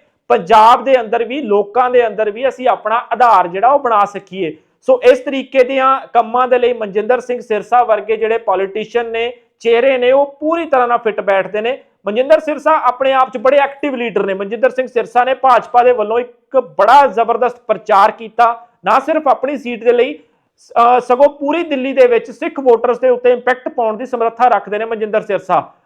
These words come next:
ਮਨਜਿੰਦਰ ਸਿੰਘ ਸਿਰਸਾ, ਅੱਜ ਸਵੇਰ ਦੀਆਂ ਤਸਵੀਰਾਂ, ਮਨਜਿੰਦਰ ਸਿੰਘ ਸਿਰ-, ਸਿਰਸਾ ਨਤਮਸਤਕ ਹੁੰਦੇ ਨੇ ਗੁਰਦੁਆਰਾ ਰਕਾਬਗੰਜ ਸਾਹਿਬ। ਸਿਰਸਾ ਸਾਹਿਬ ਜਿਹੜੇ ਆ ਉਹ, ਅ, ਪ੍ਰਬੰਧਕ ਕਮੇਟੀ ਦੇ ਪ੍ਰਧਾਨ ਵੀ ਰਹੇ ਨੇ। ਗ-, ਮਨਜਿੰਦਰ ਸਿੰਘ ਸਿਰਸਾ ਇਹ ਜਾਣਦੇ ਨੇ ਕਿ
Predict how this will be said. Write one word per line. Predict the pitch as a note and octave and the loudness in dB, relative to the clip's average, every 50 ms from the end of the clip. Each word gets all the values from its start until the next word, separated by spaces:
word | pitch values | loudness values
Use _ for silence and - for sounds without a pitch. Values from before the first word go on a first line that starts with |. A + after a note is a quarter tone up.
| _ _ - | _ _ -10
ਮਨਜਿੰਦਰ | G3 G#3+ A#3 A#3+ C4+ | -6 -4 0 0 0
ਸਿੰਘ | C4+ C#4 C#4 A#3+ | 0 0 -6 -6
ਸਿਰਸਾ, | - B3 A#3 A#3 A#3 B3 B3+ B3+ A#3+ - F#3 A3+ | -2 -2 -2 0 2 4 4 4 4 4 2 0
ਅੱਜ | G#3+ - | 0 0
ਸਵੇਰ | - - A3+ A#3 A3+ | -6 -2 0 0 0
ਦੀਆਂ | A3 A#3+ B3 B3 | 0 -2 -4 -4
ਤਸਵੀਰਾਂ, | A#3+ A3 - G#3 G#3 A3 A#3 A3+ A#3 A#3+ A#3 - _ _ _ _ _ _ _ _ _ - D#3 | -4 -6 -10 -10 -10 -4 -2 -2 -2 -2 -4 -10 _ _ _ _ _ _ _ _ _ -10 -8
ਮਨਜਿੰਦਰ | F#3 F#3+ G#3 A3+ G#3+ B3 A3+ | -6 -2 -2 0 0 0 0
ਸਿੰਘ | A3+ B3 B3 | 0 -4 -8
ਸਿਰ-, | - - A#3+ G#3+ - - _ | -4 -4 -4 -4 -6 -12 _
ਸਿਰਸਾ | _ - A3 A3+ A3 A3 B3 B3 | _ -2 -2 -2 0 2 0 0
ਨਤਮਸਤਕ | A3+ A3 A3 G#3 G3+ G#3 G3 G3+ A#3+ A#3 A3+ | 0 0 -6 -4 -4 -4 -4 -2 -4 -2 -2
ਹੁੰਦੇ | A#3 A3 A3 A3 | -2 -4 -4 -4
ਨੇ | A3+ A3 | -4 -2
ਗੁਰਦੁਆਰਾ | A3 A3 G#3 A3+ A#3 A#3 A3 | -2 -2 0 2 2 4 2
ਰਕਾਬਗੰਜ | A3 G#3+ - G#3+ G#3 G#3 G#3 A3 A3 G#3 - | 2 2 2 4 4 4 4 2 0 0 0
ਸਾਹਿਬ। | - A3 G#3+ A3+ A#3 A3+ A3 G#3+ - _ _ _ _ _ _ _ | 2 4 4 4 4 2 -2 -6 -8 _ _ _ _ _ _ _
ਸਿਰਸਾ | - A3 A3+ A3 A#3 B3+ B3+ | 0 0 0 2 4 2 2
ਸਾਹਿਬ | A#3 - B3 B3 B3+ B3+ G#3+ B3 B3 B3+ B3+ C4 B3+ _ _ _ E3+ | 4 4 4 4 6 6 4 4 4 4 2 0 -4 _ _ _ -4
ਜਿਹੜੇ | E3 G#3+ A3+ A#3+ B3 B3+ | -2 0 2 2 2 2
ਆ | B3+ | 0
ਉਹ, | B3+ - B3+ A3+ A#3+ B3 B3 - | -2 0 4 6 6 6 6 4
ਅ, | A3+ A3 A3 A3 G#3+ | 4 2 4 2 2
ਪ੍ਰਬੰਧਕ | G#3+ - - A3+ G#3+ A3 A#3 A3+ B3 B3+ B3 | -2 -4 -6 -4 -2 -4 -4 -2 -4 -4 -4
ਕਮੇਟੀ | B3+ A#3+ B3 B3 B3 A#3+ | -4 -4 -4 -4 -4 -2
ਦੇ | B3+ B3 | -2 -2
ਪ੍ਰਧਾਨ | B3 - A3+ A3 B3 A3 F3+ E3+ F3 | -2 -2 -2 0 0 2 0 -2 -4
ਵੀ | F#3+ A#3+ B3 | -4 -2 0
ਰਹੇ | B3 B3 B3+ B3+ | 2 2 2 0
ਨੇ। | B3 B3 B3 B3 B3 _ _ _ _ _ _ _ _ _ F3 | 0 -2 -4 -4 -8 _ _ _ _ _ _ _ _ _ -8
ਗ-, | E3+ G3+ | -4 -4
ਮਨਜਿੰਦਰ | G3+ G#3 A3 G3 G#3 B3 A#3+ C#4+ C#4+ | -2 -2 -2 -2 -2 -2 -2 -2 -2
ਸਿੰਘ | C#4+ D4+ D4 | -2 -6 -8
ਸਿਰਸਾ | - D4 C4+ C4 - C#4+ D#4 | -4 -4 -4 -2 0 0 0
ਇਹ | D#4+ | 0
ਜਾਣਦੇ | A#3+ G3 A#3 G#3+ G#3+ A3 B3+ C#4 C4 D4 C#4+ | 0 0 2 2 4 2 2 0 0 -2 -2
ਨੇ | D4 D4 C#4 | -2 -4 -6
ਕਿ | C#4+ D#4 C#4+ | -6 -8 -10